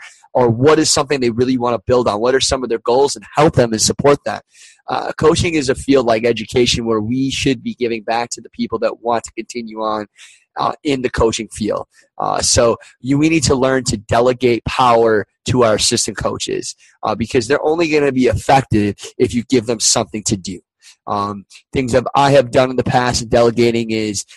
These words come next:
especially, especially one thing you wanna look at when delegating within, not practice, but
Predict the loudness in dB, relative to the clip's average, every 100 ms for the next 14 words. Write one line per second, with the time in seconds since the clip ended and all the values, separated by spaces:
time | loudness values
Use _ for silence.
0 | _ -10 -6 0 2 2 2 2 2 0
1 | 0 2 2 0 -2 -4 -4 -2 0 0
2 | 0 0 -2 -2 -8 -8 0 4 4 2
3 | 0 0 -4 -10 -20 -20 -2 0 0 -6
4 | -6 -14 -6 -4 -2 0 2 2 -2 -6
5 | -4